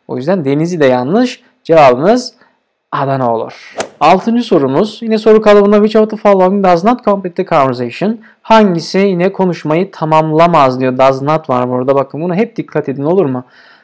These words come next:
Tamamlamaz diyor. Yani bakın üç tane boşluk var. Demek ki üç tane boşluğa geliyor. Bir tanesi gelmiyor, onu bulacağız.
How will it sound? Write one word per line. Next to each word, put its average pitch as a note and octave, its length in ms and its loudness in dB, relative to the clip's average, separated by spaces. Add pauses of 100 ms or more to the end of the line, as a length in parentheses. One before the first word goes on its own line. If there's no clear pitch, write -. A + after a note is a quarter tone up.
(140)
Tamamlamaz F3+ 760 4
diyor. D#3+ 120 2
Yani E3 320 2
bakın E3+ 220 2
üç G3+ 180 -2
tane F3 320 2
boşluk D3 420 0
var. F3+ 180 2
Demek F3 320 -2
ki F3+ 80 -4
üç E3+ 180 -6
tane C3+ 300 0
boşluğa C3 340 -2
geliyor. E3 440 0
Bir D#3 100 -6
tanesi C3+ 400 -8
gelmiyor, D#3 360 0
onu B2+ 100 -4
bulacağız. B2+ 400 -16